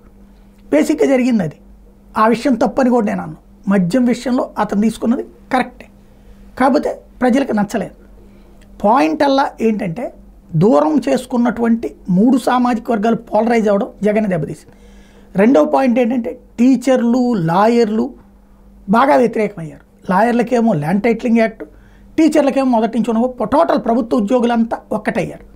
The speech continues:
వాళ్ళందరికీ కూడా నెలకి సకాలంలో జీతం రావట్లేదు అన్నట్టు.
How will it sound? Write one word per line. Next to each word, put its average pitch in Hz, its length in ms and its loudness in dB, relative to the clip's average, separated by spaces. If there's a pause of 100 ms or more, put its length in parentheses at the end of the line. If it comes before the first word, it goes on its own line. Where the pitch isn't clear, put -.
(600)
వాళ్ళందరికీ 269 460 2
కూడా 269 220 0
నెలకి 247 320 0
సకాలంలో 240 500 -2
జీతం 170 300 -2
రావట్లేదు 160 440 -6
అన్నట్టు. - 240 -20